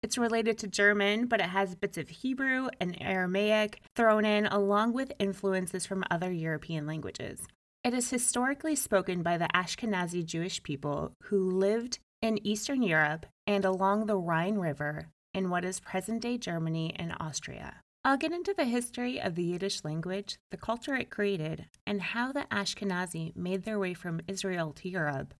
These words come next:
after the story. For now, all you need to know before we get to the story is what a rabbi is. There's a good chance you already know what a rabbi is.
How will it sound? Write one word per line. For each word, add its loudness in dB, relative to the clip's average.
after -2
the -6
story. -10
For 4
now, 4
all 6
you 4
need 6
to 2
know 4
before -2
we 0
get -2
to -12
the -2
story -2
is -8
what -4
a -4
rabbi -2
is. -10
There's 2
a 0
good 0
chance 0
you 0
already 4
know 4
what 2
a 0
rabbi -2
is. -8